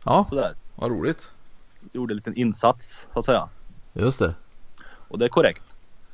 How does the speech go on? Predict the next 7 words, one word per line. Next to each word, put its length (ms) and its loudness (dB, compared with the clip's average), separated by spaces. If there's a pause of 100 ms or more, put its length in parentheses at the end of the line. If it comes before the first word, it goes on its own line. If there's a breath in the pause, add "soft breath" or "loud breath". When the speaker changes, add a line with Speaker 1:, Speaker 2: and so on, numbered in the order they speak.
(420 soft breath)
Speaker 2:
Och 120 -2
då 80 2
tänkte 480 2
jag 280 8 (800)
så 160 -6
här 220 0
lite 540 -6